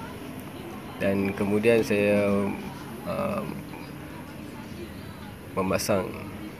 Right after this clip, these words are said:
cover set yang lama ke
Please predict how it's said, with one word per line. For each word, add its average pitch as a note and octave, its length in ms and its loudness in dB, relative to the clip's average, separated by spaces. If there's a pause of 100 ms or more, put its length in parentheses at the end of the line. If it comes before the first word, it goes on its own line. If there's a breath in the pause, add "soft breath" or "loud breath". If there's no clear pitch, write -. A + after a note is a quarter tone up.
(920)
cover G2 240 2
set F#2 240 -2
yang G2 200 0 (1300 loud breath)
lama A2+ 400 6
ke G2+ 200 0